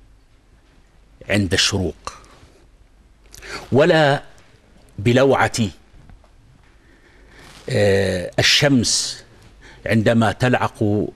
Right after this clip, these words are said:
الدماء النازفة من جرحها عند الغضب." كان يتألم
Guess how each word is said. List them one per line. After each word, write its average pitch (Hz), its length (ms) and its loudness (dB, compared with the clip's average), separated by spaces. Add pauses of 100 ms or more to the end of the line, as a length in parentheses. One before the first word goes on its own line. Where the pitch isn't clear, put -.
(240)
الدماء 110 540 0
النازفة 95 680 -2 (720)
من 104 180 0
جرحها 101 720 0 (580)
عند 104 300 0
الغضب." 87 360 -2 (1300)
كان 170 240 2
يتألم 139 800 2